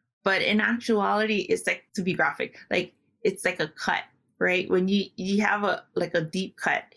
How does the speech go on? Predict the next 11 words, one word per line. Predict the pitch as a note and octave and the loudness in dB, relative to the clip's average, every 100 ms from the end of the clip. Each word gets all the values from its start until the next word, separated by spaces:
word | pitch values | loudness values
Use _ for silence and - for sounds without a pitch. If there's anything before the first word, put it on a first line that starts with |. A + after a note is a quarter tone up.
| - - _ - | -20 -20 _ -2
uh, | D#3+ D#3+ | -2 0
it | F#3 F#3+ | -2 0
takes | G#3 G3+ | 0 -2
time | - F3+ G3 | -2 -2 -2
for | G3+ | -2
it | F3 - | -4 -4
to | |
heal. | F#3+ F#3+ G#3 - - | -2 0 0 -2 -2
And | G#3 | -2
then | G3+ G#3 | 0 -2
sometimes, | - G#3+ B3 B3 C4 C#4 D#4 - | 0 2 2 2 0 0 -2 -8